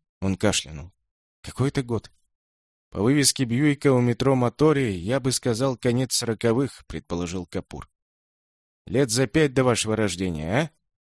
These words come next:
«Примерно то время, когда поженились мои родители. Значит, вот какой они видели эту улицу после свадьбы».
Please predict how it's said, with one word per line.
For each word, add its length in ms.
«Примерно 500
то 160
время, 320
когда 320
поженились 640
мои 160
родители. 640
Значит, 420
вот 220
какой 340
они 180
видели 380
эту 160
улицу 400
после 320
свадьбы». 480